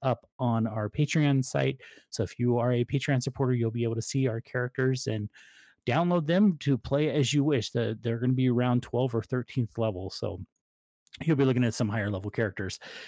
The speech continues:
And then other than that, um, you know, folks, just, just be safe. Uh, there's a lot going on in the world right now. Make sure you're practicing social distancing. Make sure you're staying informed. It's a scary time, but it's also a great time that you can be playing some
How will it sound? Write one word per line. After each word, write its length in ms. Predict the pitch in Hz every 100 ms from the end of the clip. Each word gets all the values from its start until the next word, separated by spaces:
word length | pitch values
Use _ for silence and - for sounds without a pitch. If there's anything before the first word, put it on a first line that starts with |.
| - - - - -
And 260 | 151 151
then 300 | 160 156 151 - - -
other 360 | 143 196 214 190
than 320 | 143 139 120
that, 680 | 123 156 180 131 143 - - - 123
um, 380 | 117 117 113 - -
you 80 | 147
know, 80 | 175
folks, 300 | - 170 -
just, 300 | 180 - -
just 200 | 156 -
be 80 | 156
safe. 380 | - 95 - -
Uh, 160 | - 98
there's 180 | 104 107
a 60 |
lot 200 | 110 110
going 160 | - 123
on 160 | 117
in 60 | 113
the 80 | 113
world 240 | 113 110
right 160 | 110 107
now. 300 | 104 104 101 -
Make 120 | 117
sure 140 | -
you're 220 | 117 113 - -
practicing 480 | 117 - - 113
social 320 | 110 110 107 110
distancing. 500 | 104 - 107 - 107
Make 160 | 110
sure 160 | - 120
you're 200 | 104 101 - - -
staying 380 | - - 151 160
informed. 580 | 143 - 113 107 101 - - - _
It's 100 | 131
a 60 |
scary 340 | - 147 151 151
time, 380 | 139 127 120 113
but 140 | 107
it's 180 | 107 -
also 280 | 120 131 113
a 40 |
great 220 | - 120
time 220 | - 123 117
that 200 | 110 -
you 80 |
can 140 | 113 110
be 100 | 104
playing 360 | - 123 117
some 240 | 120 104